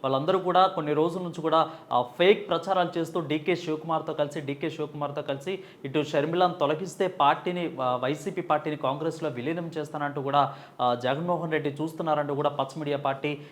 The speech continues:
ఎన్ని విధాలుగా అయితే అన్ని విధాలుగా వాళ్ళ స్కోప్ను మొత్తాన్ని కూడా దించి, ఆ, అన్నిట్లు కూడా వాళ్ళు వాడుకున్నారు. So, దీని మీద పెద్ద పెద్ద మహానేతలు కూడా, ఆ, డీకే శివకుమార్ కూడా ఎక్స్ వేదికగా స్పందించాల్సి వచ్చింది. So, అసలు ఎందుకు ఇంత ఫేక్ ప్రచారాలు చేస్తున్నారు? వాళ్ళు అనుకున్నది అయింది, సాధించారు.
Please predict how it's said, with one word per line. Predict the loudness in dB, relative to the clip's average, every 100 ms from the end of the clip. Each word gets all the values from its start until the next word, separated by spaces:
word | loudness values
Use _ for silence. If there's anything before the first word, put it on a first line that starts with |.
| -4
ఎన్ని | 0 2 4
విధాలుగా | 6 8 8 8
అయితే | 6 4
అన్ని | 4
విధాలుగా | 4 4 4 4
వాళ్ళ | 4
స్కోప్ను | 2 0 0 0
మొత్తాన్ని | 0 -2 -2 -4 0
కూడా | 0
దించి, | -2 -4 -2 -2 -4 -10 0
ఆ, | 4 4 2 0
అన్నిట్లు | 2 2 2 4
కూడా | 4 6
వాళ్ళు | 6 6
వాడుకున్నారు. | 6 6 4 2 2 0 0
So, | -2
దీని | 0 0 0
మీద | 0 2
పెద్ద | 2 2 0 0
పెద్ద | 0
మహానేతలు | 0 2 2 2 0 0
కూడా, | 2 4 2 2 -14 -4
ఆ, | 0 2
డీకే | 4 2 4 0
శివకుమార్ | 0 -6 -4 -2 0
కూడా | 2 2 2 0
ఎక్స్ | -6 -6 -2
వేదికగా | -2 0 0 0
స్పందించాల్సి | 0 -2 -4 -6 -8 -8
వచ్చింది. | -10 -12 -16 -18 -20 -12 6
So, | 8
అసలు | 8 6
ఎందుకు | 4 4 4 2
ఇంత | 4 4
ఫేక్ | 4 0 0
ప్రచారాలు | -2 -2 0 -2 -2
చేస్తున్నారు? | -4 -2 -4 -4
వాళ్ళు | -6 -8 -6
అనుకున్నది | -4 -2 2
అయింది, | 2 2 -2
సాధించారు. | -2 0 0 -2 -4 -4 -6